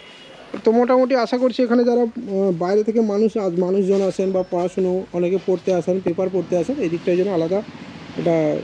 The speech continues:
উম, বাথরুম এবং টয়লেট আলাদা আলাদা। এটা এই দিকটা রেডি হচ্ছে, বেশি দিন লাগবে না, এক মাসের মধ্যে এটা কমপ্লিট হয়ে যাবে। প্লাস এই ওপরটা,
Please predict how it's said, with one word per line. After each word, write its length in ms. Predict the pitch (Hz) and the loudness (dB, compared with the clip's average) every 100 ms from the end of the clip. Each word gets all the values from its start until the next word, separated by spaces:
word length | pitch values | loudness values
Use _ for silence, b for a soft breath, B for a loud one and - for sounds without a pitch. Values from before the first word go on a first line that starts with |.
| 147 | -6
উম, 200 | 151 147 | -4 -4
বাথরুম 360 | 151 165 - 208 | -4 -4 0 2
এবং 240 | 196 190 175 | 2 0 -2
টয়লেট 300 | 160 165 208 - - - - - - - - 156 | -2 0 -2 -6 -20 -20 -20 -20 -20 -20 -6 0
আলাদা 200 | 151 143 | 0 0
আলাদা। 240 | 127 117 - - - - - - - | -2 -8 -14 -20 -20 -20 -20 -14 -6
এটা 140 | 156 | 0
এই 100 | 151 | 0
দিকটা 260 | 147 147 165 | 0 -2 0
রেডি 220 | 151 151 | 0 0
হচ্ছে, 260 | 139 135 302 330 - - | -2 -2 -8 -10 -10 0
বেশি 200 | 214 202 | 0 2
দিন 140 | 240 | 0
লাগবে 300 | 247 220 196 | 2 2 0
না, 120 | 208 339 - | -2 -4 -6
এক 180 | 175 175 | -6 -2
মাসের 240 | 180 170 196 | -2 0 -2
মধ্যে 240 | 190 185 | 0 -2
এটা 120 | 180 | -2
কমপ্লিট 380 | 175 160 151 160 | -2 -4 -2 -2
হয়ে 140 | 151 | -2
যাবে। 240 | 120 117 139 - - - - - - - - - | -2 -6 -12 -18 -20 -20 -20 -20 -20 -20 -20 -4
প্লাস 220 | - 190 175 | 0 2 2
এই 180 | 190 190 | 2 2
ওপরটা, 500 | 170 190 - 254 | 0 -2 -2 -4